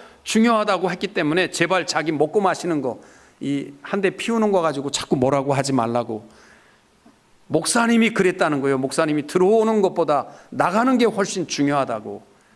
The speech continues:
그렇게 했다는 거예요. 그런 말을 꼭 그런 데만 또 합리화시키는 데만 쓰시는 분들이 계세요. 근데 정말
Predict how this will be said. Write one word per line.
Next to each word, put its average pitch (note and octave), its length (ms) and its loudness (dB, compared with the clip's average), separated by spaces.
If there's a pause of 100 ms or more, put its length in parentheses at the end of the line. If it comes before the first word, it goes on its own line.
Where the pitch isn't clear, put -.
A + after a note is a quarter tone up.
(120)
그렇게 B2+ 280 -10
했다는 - 360 -6
거예요. G1+ 160 -14 (960)
그런 E3 220 0
말을 G3 300 -2
꼭 E3 200 -4
그런 D#3+ 240 -2
데만 E3+ 480 -4 (640)
또 - 380 -6 (160)
합리화시키는 G#3+ 960 -2
데만 F3 200 -4
쓰시는 F3+ 440 -4
분들이 C3 360 -10
계세요. G#2+ 560 -8 (1300)
근데 G3+ 120 -2
정말 D#3+ 680 0